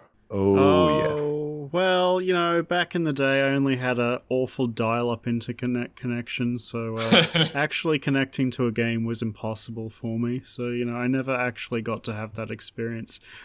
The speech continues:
Speaker 2: We did, however, install the game on my school's network,
Speaker 3: <laughs>
Speaker 2: um, and play it over lan when the teachers weren't looking, so that was, uh, those are some good memories.
Speaker 1: Actually, for me, one of the best things is, um, when it comes to the multiplayer, that was one of the first times I was actually also,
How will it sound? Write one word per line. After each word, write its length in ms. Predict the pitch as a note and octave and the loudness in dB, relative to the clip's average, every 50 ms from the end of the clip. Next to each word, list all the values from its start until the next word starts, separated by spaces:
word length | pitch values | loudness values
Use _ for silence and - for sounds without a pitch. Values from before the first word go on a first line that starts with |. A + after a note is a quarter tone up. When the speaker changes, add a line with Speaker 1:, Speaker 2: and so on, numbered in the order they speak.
| - - | -4 -2
Speaker 2:
We 120 | C#3+ D3+ | -2 0
did, 220 | D3 G3+ A#3+ C4 - | 2 2 0 0 0
however, 480 | - B3 A3+ G#3+ G3+ G3 F#3 F#3 E3 | -2 0 2 2 2 2 2 2 2
install 600 | - C#3+ C#3 C3+ C3 - - - C3+ B2+ C#3 C3+ | 2 2 0 0 0 -2 0 0 2 2 2 2
the 100 | C3 B2+ | 2 0
game 500 | A2 - A2+ A2 A#2 A#2+ B2 C3+ C#3 C#3 - _ _ | 0 0 0 0 0 0 0 0 -2 -4 -8 _ _
on 140 | - B2+ A#2+ | -4 0 0
my 160 | A#2+ A#2 A#2 | 2 2 0
school's 600 | A#2 - - - - - A#2+ A#2+ A#2+ A#2+ A#2 - - | 0 -2 -4 -6 -4 -2 -2 -2 0 -2 -2 -2 -2
network, 440 | A#2 A2 A2+ - - C3 C#3 D#3 F#3 | -2 -2 -2 -2 0 0 2 4 6
Speaker 3:
<laughs> 540 | G3+ D#3+ - F#3+ F#3 F3 - E3 D#3 D#3 - | 4 6 6 6 4 6 4 2 2 2 0
Speaker 2:
um, 300 | A#2+ A#2 A#2 A#2 A#2+ - | 0 0 0 0 0 0
and 180 | A#2 A#2+ A#2 | 0 -2 -2
play 280 | - - C3+ B2+ B2 B2 | -2 -2 -2 0 0 0
it 100 | A#2+ - | 0 0
over 260 | C3+ B2 B2 A#2+ C3 | 0 0 0 2 0
lan 640 | B2 A#2 A#2 A2+ A#2 A#2+ B2+ C3+ C#3+ D3+ D#3+ E3 C#3+ | 0 2 2 2 2 2 2 0 0 -2 -2 -2 0
when 140 | C3+ B2 | 0 2
the 100 | A#2+ B2 | 2 0
teachers 460 | A#2+ - B2+ A#2+ A#2+ - C3+ B2 - C3+ | 0 0 -2 -2 -2 -2 -4 -4 -4 -4
weren't 240 | C3 C3 B2+ - | -4 -4 -4 -2
looking, 400 | C3+ C3+ B2 - E3 E3 E3+ E3 | -4 -4 -2 -2 -4 -4 -2 -4
so 320 | - - - B2 A#2 A2+ A#2 | -4 -4 -2 -2 -2 -2 -2
that 200 | A#2 B2 B2 A#2+ | -2 -2 -2 -2
was, 220 | B2 A#2+ A2+ A#2+ | -2 -4 -4 -4
uh, 200 | A#2 A2+ A2+ A2+ - - - - - _ | -6 -6 -6 -8 -10 -16 -20 -20 -10 _
those 260 | - C3+ C3 C3 C3 | -2 0 0 0 -2
are 60 | B2+ | -4
some 220 | - - B2 A2+ G#2 | -4 -2 -2 -4 -4
good 180 | G#2+ G#2 G2+ | -4 -6 -6
memories. 640 | G#2 G2 G2 G2+ G#2 G#2+ G#2+ A#2 A#2 - - - - _ _ - - - _ | -6 -8 -6 -6 -6 -6 -6 -6 -8 -8 -10 -10 -12 _ _ -20 -20 -20 _
Speaker 1:
Actually, 260 | - - G2+ F#2 - | 0 0 0 0 0
for 160 | - - F2+ | -2 -2 0
me, 240 | F#2 F#2+ G2 G2 F#2+ | 2 4 4 4 4
one 160 | D#2+ F2+ G2 | 4 4 2
of 80 | G2 F2 | 2 2
the 60 | F2+ | 0
best 260 | - E2 F2 - - | 0 0 0 0 0
things 260 | - F2+ E2+ F2 - F2 | -2 -2 -2 -2 -4 -4
is, 120 | E2 D#2+ | -4 -2
um, 300 | D#2 D2+ D2+ C#2+ E2 - - _ _ _ _ | -2 -4 -4 -6 -8 -10 -14 _ _ _ _
when 140 | G2+ F#2 F2+ | 0 0 0
it 60 | - | 2
comes 180 | A2+ G#2+ A2 - | 0 0 0 -2
to 60 | - | -2
the 100 | - F#2 | -2 0
multiplayer, 680 | E2+ E2 E2 E2+ - - F2+ E2 - - D2+ D2+ D#2+ D#2 | 2 2 2 0 0 0 -2 -2 0 0 0 2 2 4
that 120 | E2+ F#2+ | 4 4
was 120 | G#2 G2 | 4 6
one 80 | G#2+ G#2 | 4 4
of 60 | G2+ | 4
the 60 | F#2 | 4
first 320 | F2 - F#2 F#2 F2+ - - | 4 4 4 4 4 4 2
times 240 | G2+ F2+ F#2 F2+ F2 | 2 4 4 4 4
I 80 | E2+ | 4
was 80 | F2+ F#2 | 4 4
actually 360 | F2 F2 - - G2+ F#2+ E2+ - | 4 2 2 2 2 2 2 4
also, 440 | F2 G2 - - G#2+ F#2+ F2 - | 2 2 4 6 4 4 4 2